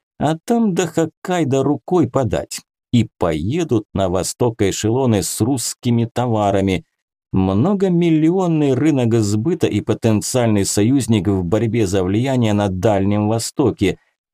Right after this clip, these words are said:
И если тон беседы с островным соседом не менять, так может статься и трагического девятьсот пятого года не случится.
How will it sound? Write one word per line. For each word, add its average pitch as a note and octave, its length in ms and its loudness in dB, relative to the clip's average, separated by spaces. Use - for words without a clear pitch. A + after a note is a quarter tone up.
И G#2 80 4
если D#3+ 500 2
тон F#3 240 -2
беседы D3+ 440 -2
с - 120 -4
островным B2 540 0
соседом G#2+ 640 2
не G2+ 80 2
менять, B2 540 -2
так G2 240 0
может G2 380 -2
статься - 540 -4
и C3 100 2
трагического B2+ 920 -4
девятьсот A2+ 680 -2
пятого B2 460 -4
года A#2+ 420 -2
не G2 140 0
случится. G#2 800 -2